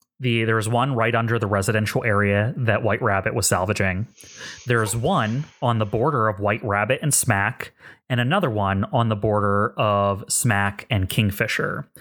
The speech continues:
So now it looks like Smack, Kingfisher, and White Rabbit have both been hit twice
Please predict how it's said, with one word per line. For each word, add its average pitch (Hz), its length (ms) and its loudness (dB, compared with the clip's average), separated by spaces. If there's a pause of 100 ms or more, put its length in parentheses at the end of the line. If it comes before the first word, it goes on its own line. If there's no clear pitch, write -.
(240)
So - 200 -2
now 151 260 2
it 143 100 -2
looks 120 300 -2
like 104 540 0 (640)
Smack, 143 760 -2
Kingfisher, 131 560 0
and 120 180 0
White 117 320 -2
Rabbit 104 560 -2 (600)
have 117 200 0
both 110 300 0
been 104 340 2
hit 101 320 0
twice - 720 -4